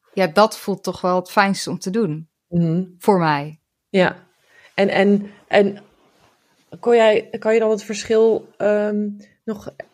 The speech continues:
Speaker 2: f-, terughalen van je staat op een podium, een musical, ehm, te spelen die, eh, volgens het idee van iemand anders is, ten opzichte van, ik sta hier in de Schouwburg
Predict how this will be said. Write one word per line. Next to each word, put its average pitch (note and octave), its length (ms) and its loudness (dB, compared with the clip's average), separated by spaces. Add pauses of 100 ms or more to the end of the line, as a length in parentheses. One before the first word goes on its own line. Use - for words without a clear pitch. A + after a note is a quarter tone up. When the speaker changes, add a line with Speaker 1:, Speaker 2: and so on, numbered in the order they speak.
(160)
Speaker 2:
f-, - 200 -20
terughalen A3+ 580 2
van G3 260 -2
je G#3 120 0
staat G3+ 300 0
op G3+ 120 -4
een F3+ 120 -8
podium, G3+ 480 4
een F#3 100 -4
musical, G3 720 0 (500)
ehm, F3+ 360 -4
te F3+ 160 -12
spelen F#3 540 4
die, F#3 420 0
eh, - 140 -12
volgens F#3 420 -2 (180)
het - 140 -14
idee G3+ 540 4
van F#3 180 0
iemand F3+ 420 -2
anders A3 340 0
is, - 440 -4 (1040)
ten A3+ 200 0
opzichte A3+ 460 -2
van, G3+ 420 2
ik G3 140 -2
sta G3+ 280 0
hier F#3+ 640 2
in A3 180 0
de G#3 60 0
Schouwburg E3+ 800 0